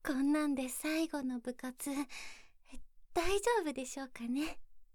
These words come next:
<laughs> まあ、とりあえず行ってきます。後輩たちも待っていますし。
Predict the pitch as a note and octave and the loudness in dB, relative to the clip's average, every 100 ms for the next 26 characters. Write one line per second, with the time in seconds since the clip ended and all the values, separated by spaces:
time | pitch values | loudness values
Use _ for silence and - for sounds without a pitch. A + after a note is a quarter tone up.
0 | - - _ _ _ _ G#4+ G4+ F#4 G4 | -20 -20 _ _ _ _ 0 0 0 -4
1 | - - - D5+ - - - - - - | -6 -18 -2 0 0 -4 -12 -16 -16 -16
2 | - - - - - _ _ _ C4+ E4 | -20 -20 -20 -20 -20 _ _ _ 0 4
3 | F4 F4 C#4 - - - - _ _ _ | 6 6 2 -6 -16 -20 -20 _ _ _
4 | - - - G4 G4+ A#4+ A#4+ A4 D#4 C4+ | -20 -18 -2 6 10 10 10 6 0 0
5 | A#3+ G3+ - B3+ - E4+ E4+ F#4 G4 F4 | -2 -8 -6 -6 4 4 4 4 4 4
6 | D#4+ B3+ - - - - - - - - | 2 2 -2 -10 -16 -20 -20 -20 -20 -20
7 | - D4+ D#4 D#4 E4+ E4 D4 - B3 A3+ | -2 4 6 6 2 2 0 4 4 6
8 | A3 D#4 - D#4+ C#4+ C4+ - - A#3+ G#3+ | 6 6 6 6 6 4 4 2 2 0